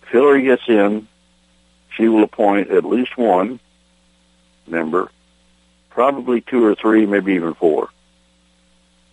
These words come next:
Who will she appoint? She will appoint people who do not believe in the Constitution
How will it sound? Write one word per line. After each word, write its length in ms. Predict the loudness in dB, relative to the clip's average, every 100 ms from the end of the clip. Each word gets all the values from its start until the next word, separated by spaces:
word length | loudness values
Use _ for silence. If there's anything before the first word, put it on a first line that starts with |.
| _ _ _ _ _ _ _ _ _ _ _ 0
Who 200 | 2 4
will 120 | 2
she 140 | 2
appoint? 480 | 0 0 0 0 -2
She 120 | -2
will 160 | 2 0
appoint 540 | 2 2 2 2 -4 _ _ _ _ _ _ _ _
people 320 | -2 0 2 2
who 380 | 2 2 -2 -8 _ _ _ _
do 120 | -6 -2
not 220 | 0 0
believe 240 | 0 0
in 40 | -2
the 80 |
Constitution 800 | -4 -4 -4 -6 -6 -4 -4 -12